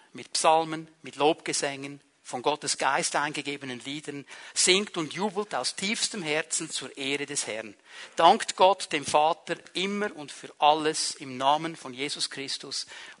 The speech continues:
unseren Herrn.“ Ich möchte nur zwei, drei Dinge hier erwähnen. Das erste, was mir auffällt,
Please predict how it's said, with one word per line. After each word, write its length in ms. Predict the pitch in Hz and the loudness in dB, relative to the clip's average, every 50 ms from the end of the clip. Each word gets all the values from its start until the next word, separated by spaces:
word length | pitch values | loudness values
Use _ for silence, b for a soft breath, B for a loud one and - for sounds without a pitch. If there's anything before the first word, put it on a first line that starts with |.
| B | B
unseren 540 | - 127 123 123 117 - - 120 117 113 113 - | -12 -10 -8 -8 -8 -8 -8 -10 -12 -14 -14 -14
Herrn.“ 340 | - - 113 110 98 95 - _ _ B B B B B | -10 -8 -8 -8 -10 -14 -20 _ _ B B B B B
Ich 60 | B | B
möchte 200 | B 185 175 - 220 | B -2 0 0 -2
nur 100 | 233 - | -2 2
zwei, 260 | - 214 208 214 214 | 4 6 6 6 6
drei 200 | 196 190 185 185 | 6 4 4 4
Dinge 260 | 180 180 185 196 185 | 2 0 0 0 -2
hier 240 | 165 165 175 180 170 | -4 -4 -2 -2 0
erwähnen. 580 | 160 139 123 117 113 113 117 117 113 107 95 - B B B B | 0 -2 -2 -4 -6 -6 -6 -8 -10 -12 -14 -14 B B B B
Das 100 | B 147 | B 2
erste, 300 | 175 196 262 220 - - | 4 4 4 4 4 4
was 160 | 202 208 185 - | 4 2 2 4
mir 300 | 190 170 160 156 160 185 | 2 4 4 6 6 6
auffällt, 500 | 208 - - - 190 190 196 196 - | 4 4 4 6 6 6 6 4 2